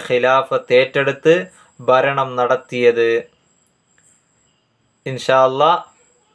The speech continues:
നമുക്കിനി അടുത്ത പാഠമാണ് പഠിക്കാനുള്ളത്. അടുത്ത ക്ലാസ്സിൽ അടുത്ത പാഠം ഇൻഷാ അല്ലാ.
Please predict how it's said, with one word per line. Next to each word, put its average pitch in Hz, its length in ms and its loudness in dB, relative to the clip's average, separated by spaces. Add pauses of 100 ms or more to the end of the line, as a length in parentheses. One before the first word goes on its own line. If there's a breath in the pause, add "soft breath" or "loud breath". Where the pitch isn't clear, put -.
(180)
നമുക്കിനി 135 460 -4
അടുത്ത 131 400 -2
പാഠമാണ് 143 600 0
പഠിക്കാനുള്ളത്. 139 760 -4
അടുത്ത 127 340 -4
ക്ലാസ്സിൽ 139 460 -2 (500 soft breath)
അടുത്ത 127 300 0
പാഠം 131 460 0
ഇൻഷാ 127 340 -2
അല്ലാ. 127 380 -2